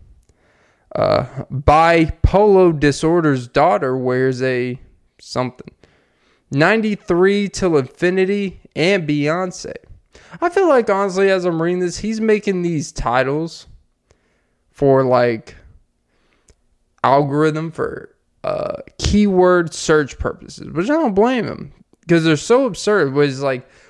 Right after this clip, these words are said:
when you listen to an instrumental, it's always weird to kinda,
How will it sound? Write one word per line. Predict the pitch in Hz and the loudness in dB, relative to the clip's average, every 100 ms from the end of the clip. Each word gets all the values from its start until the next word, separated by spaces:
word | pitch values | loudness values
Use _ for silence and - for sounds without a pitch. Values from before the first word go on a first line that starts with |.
| _ | _
when | 190 | 0
you | 233 | 2
listen | 254 277 262 220 | 0 -2 -4 -4
to | - 202 151 | -2 -2 -2
an | 156 | -2
instrumental, | 170 - 113 117 113 - - - _ | -2 -4 -8 -6 -6 -8 -14 -20 _
it's | 165 | 0
always | 240 254 175 | 2 2 2
weird | 190 180 | 4 4
to | |
kinda, | 160 165 156 139 | 2 0 -2 -4